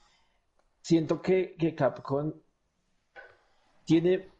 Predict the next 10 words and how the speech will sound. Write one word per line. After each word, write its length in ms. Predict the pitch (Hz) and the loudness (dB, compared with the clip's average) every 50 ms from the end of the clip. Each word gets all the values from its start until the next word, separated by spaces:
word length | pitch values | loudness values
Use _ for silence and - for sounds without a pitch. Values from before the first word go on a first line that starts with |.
| _ _ - - _ _ _ - - - - _ _ | _ _ -20 -20 _ _ _ -20 -20 -20 -20 _ _
que 200 | - 175 175 175 | 0 2 2 2
parar, 640 | 175 - - 143 131 120 113 117 143 - - - - _ _ | 2 2 0 0 2 2 2 2 0 -2 -6 -12 -20 _ _
tiene 200 | - 123 120 120 | -2 -2 -2 -2
que 140 | 147 135 127 | -2 -4 -2
parar 300 | 143 139 120 120 113 - | -2 -2 -2 -2 -2 -2
porque 560 | 117 117 113 - 131 135 135 127 123 120 123 - | -4 -6 -6 -4 -2 -2 0 -2 -2 -4 -4 -6
aunque 420 | 110 110 110 - 120 117 110 107 | -6 -6 -6 -4 -4 -4 -4 -4
con 360 | - 117 117 117 113 110 110 | -4 -6 -6 -6 -8 -10 -8
las 180 | 110 104 - - | -8 -8 -10 -8
siete 600 | - 120 104 - - 104 110 113 131 127 123 | -8 -8 -6 -4 -2 -2 0 0 -2 -4 -6